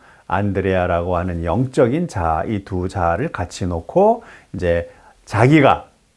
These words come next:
가르치는 길이요, 진리요, 생명을 줄 수 있는 생명이다라고 하는 것을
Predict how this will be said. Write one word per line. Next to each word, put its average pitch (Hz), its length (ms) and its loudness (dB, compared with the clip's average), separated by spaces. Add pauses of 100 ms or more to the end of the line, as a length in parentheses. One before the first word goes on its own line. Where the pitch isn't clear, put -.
가르치는 95 560 -2
길이요, 92 640 0 (480)
진리요, 98 800 2 (160)
생명을 95 960 -2 (220)
줄 92 200 -4
수 - 180 -4
있는 110 360 0 (120)
생명이다라고 90 960 0
하는 90 220 -2
것을 175 380 0